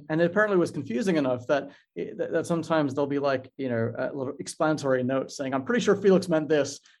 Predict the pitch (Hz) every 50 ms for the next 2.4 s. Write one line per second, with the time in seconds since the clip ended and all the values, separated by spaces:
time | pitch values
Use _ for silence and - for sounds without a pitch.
0 | _ _ - 156 147 147 165 143 139 139 135 135 139 143 170 127 127 127 139 160
1 | 170 - 151 - - - - - - - 143 147 147 147 135 131 135 160 170 180
2 | 160 143 113 - 156 139 - -